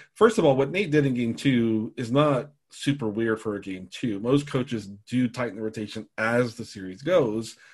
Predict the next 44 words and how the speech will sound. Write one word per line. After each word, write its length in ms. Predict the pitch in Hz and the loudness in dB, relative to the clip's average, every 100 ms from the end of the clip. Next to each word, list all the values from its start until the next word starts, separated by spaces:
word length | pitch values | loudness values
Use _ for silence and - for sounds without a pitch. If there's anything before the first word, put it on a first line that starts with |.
| _ - | _ -8
And 100 | 117 | 2
so 100 | 160 | 4
I'm 200 | 226 175 | 6 4
really 300 | 147 160 139 | 4 4 4
watching 580 | 120 113 110 107 110 101 | 4 2 -2 -2 -2 -2
that 460 | 110 120 117 - _ _ _ _ | -2 -2 -2 -6 _ _ _ _
more 280 | 127 117 117 | -4 0 -2
so 220 | - 117 | 0 0
than 260 | 107 104 107 | 0 -4 -2
what 240 | 113 110 _ | -2 -2 _
eventually 540 | 110 101 104 113 107 107 | -12 -10 -8 -8 -8 -10
happened 280 | 104 104 104 | -10 -12 -12
in 60 | |
game 180 | 95 95 | -12 -12
two, 180 | - 147 | 0 2
even 320 | 120 110 110 | 2 -2 -4
though 320 | 110 107 107 - - - _ - | -2 -2 -4 -8 -20 -20 _ -6
I 140 | 127 120 | 0 0
would 380 | 110 110 120 | -2 -4 0
have 100 | 117 | 0
liked 180 | 117 117 | 0 -4
to 80 | 113 | -4
see 140 | 120 | -6
it 80 | 107 | -6
done 140 | 104 101 | -6 -6
a 40 | |
little 180 | 104 98 | -8 -8
differently, 440 | 113 107 110 101 | -8 -10 -10 -12
if 60 | 98 | -12
I'm 100 | 98 | -10
being 160 | 98 | -6
honest 300 | 120 147 - | 0 0 0
about 240 | 107 92 95 | -4 -6 -6
it. 180 | 92 - - - _ _ 123 | -10 -16 -20 -20 _ _ 2
Um, 220 | 117 110 | 2 4
but 100 | 123 | 4
I 100 | 165 | 4
think 180 | 202 120 | 2 2
mixing 400 | 131 139 139 107 | 2 0 -2 -2
it 240 | 101 101 | -6 -4
up 400 | 113 104 98 - - | -2 -2 -6 -14 -10
and, 520 | 120 110 107 107 98 - | -4 -2 -2 -4 -10 -12
you 120 | 127 | -6
know, 320 | 104 101 98 | -4 -4 -8